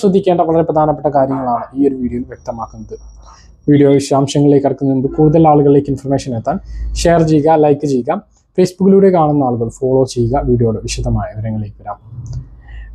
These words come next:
പി എം കിസാൻ സമ്മാൻ നിധി രാജ്യത്തെ കർഷകർക്ക് ലഭിക്കുന്ന ഏറ്റവും വലിയ ധനസഹായ പദ്ധതിയാണ്. അത് ഞാൻ പറയാതെ തന്നെ നിങ്ങൾക്ക് അറിയുന്ന കാര്യമാണ്. വർഷത്തിൽ മൂന്ന് ഗഡുക്കളായിട്ട്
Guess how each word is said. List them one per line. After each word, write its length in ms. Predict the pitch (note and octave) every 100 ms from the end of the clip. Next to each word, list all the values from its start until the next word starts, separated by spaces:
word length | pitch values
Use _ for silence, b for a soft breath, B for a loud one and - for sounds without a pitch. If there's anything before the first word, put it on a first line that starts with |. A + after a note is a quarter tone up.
| -
പി 100 | C4 D4
എം 80 | B3+
കിസാൻ 220 | A#3+ F3 F3
സമ്മാൻ 240 | F#3 F3+ F3
നിധി 180 | E3 D#3+ D3+
രാജ്യത്തെ 280 | E3+ F3 G#3 G3
കർഷകർക്ക് 360 | - F3 F3 E3
ലഭിക്കുന്ന 360 | D3 C#3+ D3+ C#3
ഏറ്റവും 200 | C#3+ D3 C3+
വലിയ 160 | C#3 C3+
ധനസഹായ 540 | C#3 C#3+ D#3 D3 D#3 E3+ D#3
പദ്ധതിയാണ്. 520 | C3+ C#3+ D3+ B2+ B2 A#2+ -
അത് 100 | D3+ E3
ഞാൻ 80 | D#3
പറയാതെ 260 | D#3 D#3 D#3
തന്നെ 140 | D#3 E3
നിങ്ങൾക്ക് 220 | D3 D3+
അറിയുന്ന 240 | C#3+ D3 D#3 B2+
കാര്യമാണ്. 360 | A#2 A2+ G#2 - - C3+
വർഷത്തിൽ 300 | C3 C#3 E3+ D3
മൂന്ന് 200 | D#3+ F#3+ D#3+
ഗഡുക്കളായിട്ട് 640 | D3+ D3 D3 B2 A#2+